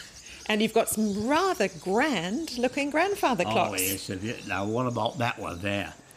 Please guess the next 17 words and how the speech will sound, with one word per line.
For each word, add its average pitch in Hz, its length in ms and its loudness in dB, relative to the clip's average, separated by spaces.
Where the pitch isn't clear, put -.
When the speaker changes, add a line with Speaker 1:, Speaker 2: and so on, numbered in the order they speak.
Speaker 2:
That - 260 -2
is 117 140 -8
my 113 480 0
pride 123 380 -2
and 101 200 -2
joy. 98 420 0
That's - 220 -4
all 143 520 4
made 123 360 4
out 117 300 2
of 95 100 0
matchsticks. - 840 -2
<gasps> - 180 -8
Speaker 1:
Yes. 208 640 -8
Speaker 2:
It's 107 160 -6
got - 220 -2
matchsticks - 580 -2